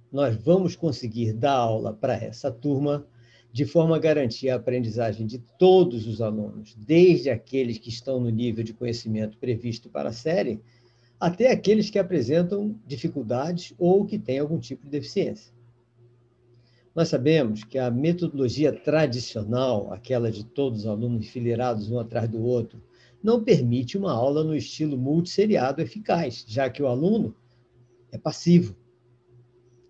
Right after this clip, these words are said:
E, como eu falei, estão todos sentadinhos em cadeira enfileirada, uma atrás da outra.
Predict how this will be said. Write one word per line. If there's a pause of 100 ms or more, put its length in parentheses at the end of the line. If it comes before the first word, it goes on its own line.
(100)
E,
como
eu
falei, (200)
estão
todos
sentadinhos
em
cadeira
enfileirada,
uma
atrás
da
outra.